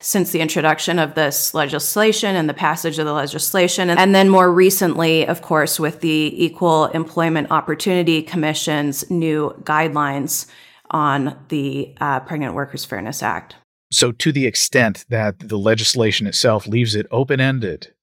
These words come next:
Speaker 2: this is effectively an invitation for a regulatory agency to fill in that open-endedness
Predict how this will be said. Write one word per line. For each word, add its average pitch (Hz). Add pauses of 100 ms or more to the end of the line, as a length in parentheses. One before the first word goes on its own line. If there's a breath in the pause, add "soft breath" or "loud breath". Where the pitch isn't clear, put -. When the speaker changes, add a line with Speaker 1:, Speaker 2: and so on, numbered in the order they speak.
(200)
Speaker 2:
this 117
is 120 (180)
effectively 123
an 127
invitation 120 (540)
for 104
a 104
regulatory 110
agency 101 (280 soft breath)
to 113
fill 135
in 123
that 92
open-endedness 107